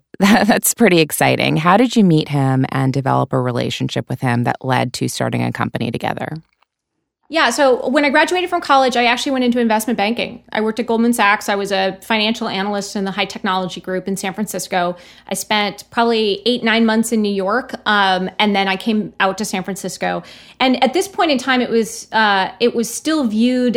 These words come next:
Speaker 2: as sort of the backwater of investment banking. You know, the I P Os were only twenty-five million dollars, so, like, it wasn't interesting to anybody.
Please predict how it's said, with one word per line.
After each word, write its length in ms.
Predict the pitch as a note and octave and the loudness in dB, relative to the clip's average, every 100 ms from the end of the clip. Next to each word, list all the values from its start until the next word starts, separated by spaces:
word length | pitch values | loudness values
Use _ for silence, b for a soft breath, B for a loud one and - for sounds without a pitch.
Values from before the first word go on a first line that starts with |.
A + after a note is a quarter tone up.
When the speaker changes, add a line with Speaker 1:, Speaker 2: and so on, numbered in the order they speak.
| - | 2
Speaker 2:
as 340 | G#3+ G#3 F#3+ | 2 2 -2
sort 160 | - A3+ | -4 -4
of 140 | F3+ | -4
the 80 | E3 | -6
backwater 920 | F3+ D#3+ G3 G3+ - G3 F#3+ F#3+ F#3 F3+ | -4 0 0 0 -4 2 2 4 2 0
of 100 | F3 | -2
investment 480 | F#3 F3+ F3 F3+ | -2 -4 -4 -4
banking. 460 | F#3+ G3+ G#3 - D#3 | -2 -2 -2 -8 -6
You 80 | F3 | -6
know, 80 | F3 | -2
the 140 | F#3+ | 0
I 100 | F#3+ | 0
P 200 | F#3 F#3+ | 0 0
Os 200 | F#3 F3+ | 0 -2
were 180 | F#3 F#3+ | -4 -4
only 300 | F#3+ F#3+ F3+ | -4 -4 -6
twenty-five 580 | - G3 F#3 F#3+ F#3 F3 | -6 -6 -2 0 0 0
million 320 | F#3 F#3 F3 | -6 -6 0
dollars, 480 | F#3+ G#3 F#3 E3+ - | 4 4 2 -4 -4
so, 180 | F3+ | -4
like, 260 | F3 F3+ F3+ | 0 -2 -2
it 340 | - - _ G3+ | -8 -20 _ -4
wasn't 220 | G#3 - | -2 0
interesting 480 | A3 A#3 - F#3+ F3 | -2 -2 -4 -6 -6
to 160 | - | -6
anybody. 540 | F3 F3 E3+ D#3 - | -6 -6 -6 -8 -10